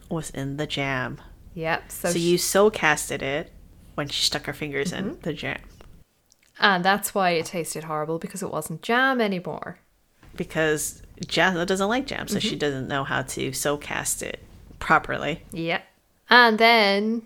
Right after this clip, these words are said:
Speaker 2: you soul casted the bread, except you couldn't soul cast all of the bread.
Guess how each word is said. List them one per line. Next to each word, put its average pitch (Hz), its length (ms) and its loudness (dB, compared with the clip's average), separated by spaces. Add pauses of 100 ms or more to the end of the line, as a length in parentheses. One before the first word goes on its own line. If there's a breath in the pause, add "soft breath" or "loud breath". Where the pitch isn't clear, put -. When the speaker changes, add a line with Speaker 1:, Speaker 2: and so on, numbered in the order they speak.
(120)
Speaker 2:
you 220 180 0
soul 180 240 2
casted 170 460 -4
the 165 60 -4
bread, 165 720 0
except - 340 -6
you - 60 -12
couldn't 208 200 0
soul 196 220 2
cast 180 380 -4
all 254 300 4
of 180 140 0
the 156 80 -8
bread. 147 420 -4